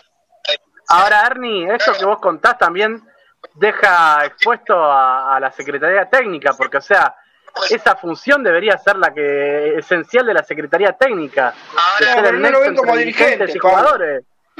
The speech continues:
Speaker 2: Y no lo ven como dirigente, porque, por ejemplo, uno de los elementos, eh, se quiere llevar bien con los jugadores y a lo mejor en algún momento los dirija.
Speaker 1: Bueno, sí.
Speaker 2: Entonces no lo
Speaker 1: Sí.
Speaker 2: ven como dirigente, lo ven más como par,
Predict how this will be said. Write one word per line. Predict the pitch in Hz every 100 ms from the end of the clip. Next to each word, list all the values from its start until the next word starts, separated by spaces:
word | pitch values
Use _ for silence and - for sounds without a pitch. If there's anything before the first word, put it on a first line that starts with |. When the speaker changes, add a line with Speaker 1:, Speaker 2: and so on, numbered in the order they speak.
| -
Speaker 2:
Y | 240
no | 285
lo | 269 277
ven | 330 247
como | 196 175
dirigente, | 170 170 170 151 151
porque, | 156 160 170
por | 185 208
ejemplo, | 208 262 233
uno | 247 277 247
de |
los | 226 220
elementos, | 226 226 262 294 285 226 180 - - - -
eh, | 160
se | 170
quiere | 180 214
llevar | 185 202 240
bien | 320
con | 233 185
los | 160
jugadores | 175 175 165 156
y | 175
a |
lo | 190
mejor | 208 247
en |
algún | 226 226
momento | 247 262
los | 208 180
dirija. | 175 156 143 - _ _ _ _ _ _ _ - - - - _ _ - - - - _ -
Speaker 1:
Bueno, | 147 147 -
sí. | 151 131 -
Speaker 2:
Entonces | 156 233 247
no | 226
lo | 254
Speaker 1:
Sí. |
Speaker 2:
ven | 359
como | 247 196 180
dirigente, | 180 170 175 151 147
lo | 160
ven | 233
más | 262 247
como | 240 202 -
par, | 269 185 -